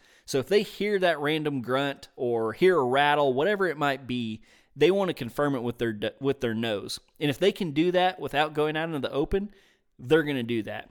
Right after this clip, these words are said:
And so they're gonna circle around, you know, downwind, probably in the cover. And so that's why I don't do a lot of blind grunting. But again, grunting can be very effective.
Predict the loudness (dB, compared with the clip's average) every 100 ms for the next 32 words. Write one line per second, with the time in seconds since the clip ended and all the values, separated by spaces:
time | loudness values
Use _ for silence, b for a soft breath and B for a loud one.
0 | _ -10 -6 -4 0 0 0 -2 0 0
1 | 0 0 0 0 -2 -8 -16 -8 -4 -2
2 | 2 2 2 0 0 -2 -4 -4 0 0
3 | 0 -2 -4 -4 0 0 0 -4 -6 _
4 | _ _ _ _ -12 -6 2 2 2 0
5 | 0 0 2 4 2 2 0 0 -2 -4
6 | -6 -10 -18 B B B B 2 4 2
7 | -6 _ -8 -4 -4 -6 -2 0 0 0
8 | -6 -2 -2 0 -2 0 2 2 0 0
9 | -2 0 -4 -4